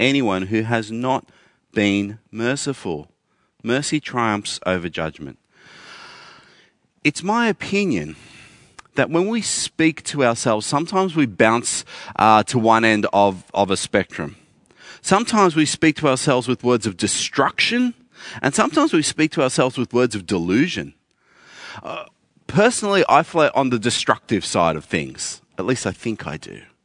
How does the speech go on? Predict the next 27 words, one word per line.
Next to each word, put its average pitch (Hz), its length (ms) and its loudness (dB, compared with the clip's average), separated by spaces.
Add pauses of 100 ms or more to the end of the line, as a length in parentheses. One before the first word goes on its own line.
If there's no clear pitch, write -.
(440)
So 208 120 0
I'm 254 160 4
the 262 100 0
kind 202 240 4
of 165 80 2
person 156 420 2
who, 131 340 2 (880)
when 175 180 2
I 277 140 4
mess 196 320 0
things 143 320 0
up, 135 260 2 (2500)
I've 107 200 4
done 113 220 2
myself 120 400 -4
a 107 60 -8
great 104 280 -2
deal 104 220 -4
of 98 120 -8
harm 107 360 -4
by 90 140 -6
speaking 90 480 -8
great 85 240 -6
destructive 80 580 -12
words 85 300 -10
over 80 180 -12
myself. - 680 -18